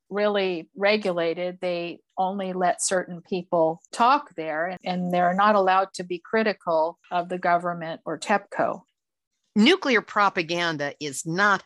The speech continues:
Speaker 2: limited to Japan, as we have been following very closely with what's going on in Ukraine and the attempts of the nuclear industry to spin what's happening there as a promotion for how safe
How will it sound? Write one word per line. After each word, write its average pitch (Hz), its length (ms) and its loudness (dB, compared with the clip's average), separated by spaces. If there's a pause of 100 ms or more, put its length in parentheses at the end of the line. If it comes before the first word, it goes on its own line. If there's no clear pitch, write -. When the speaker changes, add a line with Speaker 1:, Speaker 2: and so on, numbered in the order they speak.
Speaker 2:
limited 165 680 -4 (100)
to 151 260 -4
Japan, 135 720 -6 (240)
as 151 340 0
we 165 160 0
have 160 160 -2
been 147 380 -2
following 180 600 2
very 156 280 -4
closely 175 920 -4
with 151 320 -10
what's 147 200 -6
going 160 280 -2
on 151 140 -2
in 147 140 -6
Ukraine 165 800 0
and 151 560 -4
the 147 280 -6
attempts - 640 -6
of 156 200 -2
the 143 440 -4 (160)
nuclear 185 540 4
industry 165 920 0 (220)
to 175 460 -4 (100)
spin 214 920 2 (240)
what's 226 240 2
happening 208 640 2
there 180 340 0
as 180 160 -4
a 180 80 -4
promotion 185 600 -4
for 180 120 -6
how 170 180 0
safe 165 380 -6